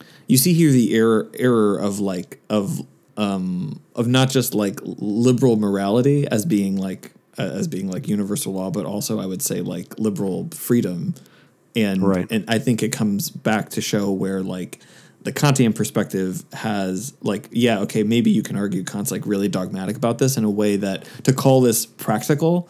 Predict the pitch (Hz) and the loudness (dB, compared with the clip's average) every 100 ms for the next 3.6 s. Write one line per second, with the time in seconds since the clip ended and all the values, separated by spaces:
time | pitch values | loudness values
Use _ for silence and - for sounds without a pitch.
0 | - - _ - - - - 120 - - | -14 -20 _ 0 2 4 4 4 2 2
1 | 113 104 104 104 95 95 - - 101 92 | 2 2 0 0 0 -4 -10 -6 -6 -4
2 | 90 85 - 101 92 98 92 101 98 - | -6 -8 -6 -4 -2 0 0 -2 -2 -4
3 | 101 113 127 151 151 - | 0 0 0 0 0 -6